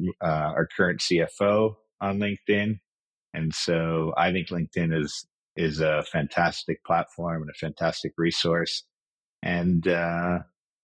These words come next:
guess what? A lot of people haven't responded to my, uh, <laughs> messages on LinkedIn as well. But, uh, I think, I think you have to put yourself out there and try, and, uh, and who knows, you might,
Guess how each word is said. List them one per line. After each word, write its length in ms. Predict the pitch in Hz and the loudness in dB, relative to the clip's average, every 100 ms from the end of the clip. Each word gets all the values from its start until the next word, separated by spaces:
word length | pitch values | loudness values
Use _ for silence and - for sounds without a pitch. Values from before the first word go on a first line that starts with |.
| _ - | _ 0
guess 220 | 101 - | 2 4
what? 300 | 110 90 - | 2 2 0
A 40 | |
lot 200 | 95 95 | 2 2
of 80 | 92 | 2
people 280 | 104 92 92 | -2 -2 -2
haven't 260 | 92 92 | -2 -2
responded 540 | 78 82 - 92 87 82 | -4 -4 0 0 0 -2
to 60 | 85 | -2
my, 380 | 87 85 85 | 0 0 0
uh, 640 | 85 80 78 76 - - - - | 0 -2 0 -2 -6 -8 -8 -8
<laughs> 240 | - - - | -14 -8 2
messages 580 | 95 - 95 87 90 90 | 2 4 0 2 0 0
on 180 | 85 | -2
LinkedIn 380 | 90 87 - 90 | -2 -2 0 0
as 160 | 90 - | 0 0
well. 360 | 92 117 143 _ _ _ _ _ - | 2 2 0 _ _ _ _ _ -2
But, 240 | 87 82 - | -2 -2 -4
uh, 360 | 92 85 82 87 | -2 0 -2 -2
I 100 | 85 87 | -2 0
think, 220 | 92 85 - - - | 0 -2 -10 -8 -4
I 60 | |
think 160 | 82 90 | 0 0
you 100 | 87 | 2
have 200 | 87 85 | 2 0
to 60 | - | -2
put 180 | - - | -6 -4
yourself 440 | 82 - 82 - | -2 0 -2 2
out 200 | 85 92 - | 0 0 -2
there 220 | 104 104 | 0 0
and 120 | 78 | -2
try, 360 | - 85 90 110 | -4 0 0 0
and, 300 | 95 80 78 | 0 -4 -2
uh, 300 | 80 78 78 - _ _ _ _ _ _ _ _ _ _ _ _ - | -2 -2 -6 -8 _ _ _ _ _ _ _ _ _ _ _ _ -6
and 120 | 87 | -2
who 120 | 95 | 0
knows, 320 | 98 101 87 82 | 2 2 2 0
you 80 | |
might, 260 | 85 85 - | 0 -2 -2